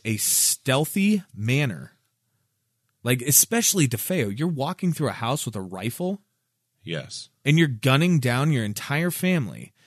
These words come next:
Speaker 1: and nobody hears anything. Nobody hears a thing. Like, why?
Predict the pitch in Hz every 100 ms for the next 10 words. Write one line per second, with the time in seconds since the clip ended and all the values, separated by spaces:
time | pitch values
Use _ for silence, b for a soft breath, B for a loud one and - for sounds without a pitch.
0 | B B B 135 131 123 117 131 165 151
1 | 101 - - _ _ _ _ - 180 165
2 | 123 135 131 98 - - _ _ _ _
3 | _ _ _ _ _ _ _ _ _ _
4 | _ - 110 151 190 185 160 165 143 131
5 | 113 - - _ _ _ _ _ _ _
6 | _ _ _ _ _ _ _ _ _ _
7 | - 120 92 95 101 117 143 98 -